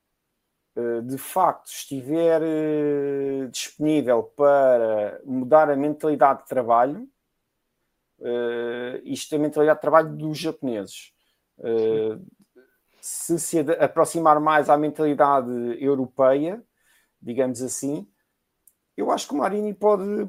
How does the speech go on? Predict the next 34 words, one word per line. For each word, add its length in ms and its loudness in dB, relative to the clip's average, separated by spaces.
pode 280 0
ser, 280 -6
eh, 320 -4
uma 180 0
boa 180 4
surpresa. 640 -2
Não, 400 -8
eu 100 -14
não, 200 -2
não, 220 0
não 180 -2
estou 180 -2
a 40 2
dizer 140 -2
que 60 -16
vai 80 4
estar 200 2
a, 100 2
a, 400 -2
vai 120 0
estar 220 0
a 40 2
lutar 320 0
por 160 -8
vitórias 440 0
todas 220 -2
as 120 -4
corridas, 480 -6
não 120 -10
é 60 -8
isso 100 -12
que 60 -10
eu 40 -10
estou, 460 -4